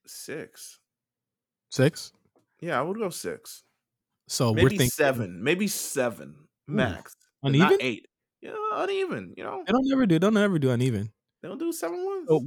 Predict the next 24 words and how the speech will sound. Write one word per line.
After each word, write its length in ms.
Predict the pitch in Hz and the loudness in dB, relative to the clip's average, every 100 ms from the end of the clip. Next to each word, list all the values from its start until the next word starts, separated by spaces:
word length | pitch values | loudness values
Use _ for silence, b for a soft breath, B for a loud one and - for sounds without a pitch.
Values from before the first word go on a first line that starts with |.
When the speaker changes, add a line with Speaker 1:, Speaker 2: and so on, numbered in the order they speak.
| 151 - | -2 4
Speaker 2:
are 120 | 147 | 6
you 100 | 170 | 8
to 80 | 202 | 6
think 260 | - 185 - | 6 2 2
from 140 | 156 | 2
the 80 | 139 | 6
Raw 200 | 139 135 | 8 8
side, 360 | - 101 98 - _ _ _ _ _ _ - | 6 0 0 -6 _ _ _ _ _ _ -2
Alexa, 540 | 117 127 - 139 123 - | 4 4 4 2 2 2
Doudrop, 440 | 123 120 117 107 - | 4 6 6 4 2
Liv, 520 | 120 113 104 110 - _ _ _ _ _ _ _ _ | 2 4 2 -2 -10 _ _ _ _ _ _ _ _
off 180 | - 131 | 4 4
top, 320 | - 107 - - _ _ _ _ _ _ _ _ - | 4 2 0 -6 _ _ _ _ _ _ _ _ -10
Speaker 1:
Mm-hmm. 300 | 117 104 123 180 _ _ _ _ _ _ _ _ _ _ _ _ _ - | -8 -8 -10 -14 _ _ _ _ _ _ _ _ _ _ _ _ _ -2
Speaker 2:
which 200 | 143 147 | 2 6
leaves 240 | 151 135 | 6 8
out 160 | 127 123 | 8 6
Becky 240 | 127 - | 4 4
and 80 | 117 | 4
Asuka? 400 | 131 - - - _ _ _ _ _ _ _ _ _ _ _ _ _ _ | 4 2 -6 -10 _ _ _ _ _ _ _ _ _ _ _ _ _ _
Speaker 1:
I'm 100 | - 123 | -14 -8
fine 180 | 123 | -6
with 80 | 107 | -6
that. 80 | 101 | -10